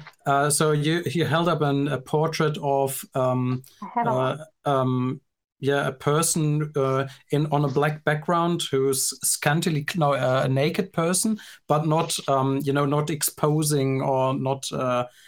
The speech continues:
Speaker 1: it's a kind of a modest, uh, uh, image of a, of a naked, of your, yourself.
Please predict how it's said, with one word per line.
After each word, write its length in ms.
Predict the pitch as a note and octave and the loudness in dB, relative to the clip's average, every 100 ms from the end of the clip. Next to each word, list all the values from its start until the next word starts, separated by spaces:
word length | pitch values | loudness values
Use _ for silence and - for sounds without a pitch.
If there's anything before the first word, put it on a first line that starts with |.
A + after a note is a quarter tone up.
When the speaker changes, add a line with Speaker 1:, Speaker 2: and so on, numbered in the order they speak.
| - - | -14 -6
Speaker 1:
it's 180 | C3+ - | -2 0
a 300 | C3+ C3 C3+ C#3+ C#3+ - - - | 0 -2 -6 -14 -18 -20 -16 -6
kind 160 | D3 C3+ | -2 0
of 100 | C3+ | 0
a 40 | |
modest, 560 | B2+ C3+ D#3 D#3+ - G3+ | 2 2 2 0 -2 -2
uh, 380 | D#3 D#3 D#3 D#3 - - _ | -2 0 0 -4 -10 -20 _
uh, 160 | C#3 C#3 D3 | -4 -2 0
image 420 | D3 E3 F3 - | 0 0 -2 -2
of 220 | D#3 C3+ | -2 0
a, 40 | C#3 C3 C3+ C3 | 0 0 0 -2
of 100 | B2+ | -2
a 20 | |
naked, 380 | C3 C3 C3+ D3+ | 0 -2 -2 -4
of 160 | C3+ C#3+ | -2 0
your, 340 | C#3 C#3 D3+ | 0 0 -2
yourself. 680 | C3+ C3+ B2 C#3 C#3 G3 | 0 2 2 2 0 0